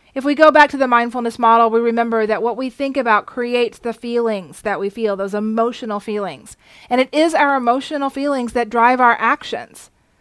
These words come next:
So all of our behaviors, all the things that we say, all the things that we do, those things are driven by our emotional well-being.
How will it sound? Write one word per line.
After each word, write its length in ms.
So 200
all 260
of 80
our 80
behaviors, 500
all 160
the 120
things 280
that 160
we 120
say, 400
all 220
the 120
things 320
that 160
we 100
do, 320
those 340
things 320
are 200
driven 680
by 280
our 240
emotional 480
well-being. 560